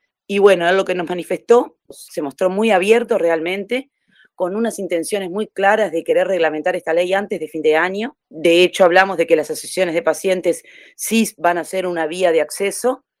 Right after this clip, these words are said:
Todavía no queda claro, digamos, las, las formas en las que vamos a poder actuar en cuanto a elaboración de derivados, pero sí se mostró, se mostró contento, se mostró abierto a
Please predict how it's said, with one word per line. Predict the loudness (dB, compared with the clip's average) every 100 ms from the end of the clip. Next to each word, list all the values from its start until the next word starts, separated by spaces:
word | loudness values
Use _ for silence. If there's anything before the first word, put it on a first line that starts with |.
| _
Todavía | -2 0 0 -2
no | -2
queda | -2 -2
claro, | 0 0 2 0 0 -2 -4 -6 -10
digamos, | -10 -2 -2 -2 -6
las, | -8 -8 -6
las | -6 -4
formas | 0 2 2 0 -4 -4 -10 -20 _
en | -12 -10 -8 -8
las | -8 -4
que | 0
vamos | 0 0 -4
a | -2
poder | 2 2
actuar | 2 0 2 2 -2 _ _ _ _ -6
en | -6 0
cuanto | 2 2 2 2
a | 2 0 -2 -4 -4 -2
elaboración | 0 0 0 -2 -2
de | 4
derivados, | 4 4 4 6 6 6 4 0 -12 _ -2
pero | 4 4
sí | 4 -2 0
se | -2
mostró, | -2 -2 4 4 6 4 0
se | -6
mostró | -12 -10 -10
contento, | -8 -4 -4 0 2 2 -2
se | -8 -8
mostró | -8 -6 -2 2 2
abierto | 0 -2 -4 -4 0 2 4
a | 2